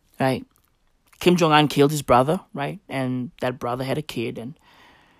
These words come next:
Kim Jong-un's nephew is that kid. <clears throat> So, he doesn't want anything to do with the fucking family, bruv. So basically what I'm trying to say is Kim Jong-un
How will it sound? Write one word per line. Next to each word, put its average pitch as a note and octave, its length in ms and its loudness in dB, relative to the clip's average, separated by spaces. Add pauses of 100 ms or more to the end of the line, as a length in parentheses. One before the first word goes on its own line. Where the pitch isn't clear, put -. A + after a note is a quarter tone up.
(720)
Kim C3+ 160 -2
Jong-un's B2+ 420 -2
nephew B2 680 -4 (160)
is B2 180 -12
that - 200 -10
kid. C#4 240 -2 (340)
<clears throat> A#2+ 160 -10
So, B2+ 380 -12 (340)
he E3+ 80 2
doesn't G#3+ 220 6
want G#3 180 4
anything F3+ 300 2
to E3 80 -4
do D#3+ 100 0
with E3+ 140 0
the D#3+ 80 -6
fucking D#3+ 300 -2
family, F3 440 -2
bruv. - 220 -12 (800)
So B3+ 220 8
basically A#3 520 2
what F3+ 180 2
I'm D#3 120 0
trying D#3 200 -2
to C#3 60 -2
say B2 520 2
is A#2 260 -4
Kim G3+ 320 0
Jong-un C#3 920 4